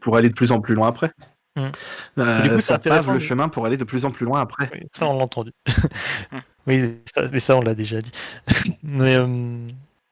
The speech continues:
Speaker 2: non, ce que je voulais dire, c'est que c'est intéressant de voir que justement, c'est le, le mécanisme qui permet d'en venir là, bah, c'est les clones, parce que eux, de toute façon,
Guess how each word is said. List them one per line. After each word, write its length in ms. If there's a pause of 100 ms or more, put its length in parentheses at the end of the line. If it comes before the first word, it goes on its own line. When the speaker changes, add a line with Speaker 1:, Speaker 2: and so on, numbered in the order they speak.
(240)
Speaker 2:
non, 140
ce 60
que 60
je 60
voulais 100
dire, 140
c'est 160
que 100
c'est 400
intéressant 400
de 60
voir 180
que 80
justement, 440
c'est 200
le, 480
le 120
mécanisme 440
qui 120
permet 240
d'en 80
venir 260
là, 120
bah, 100
c'est 200
les 80
clones, 340
parce 180
que 100
eux, 80
de 60
toute 80
façon, 400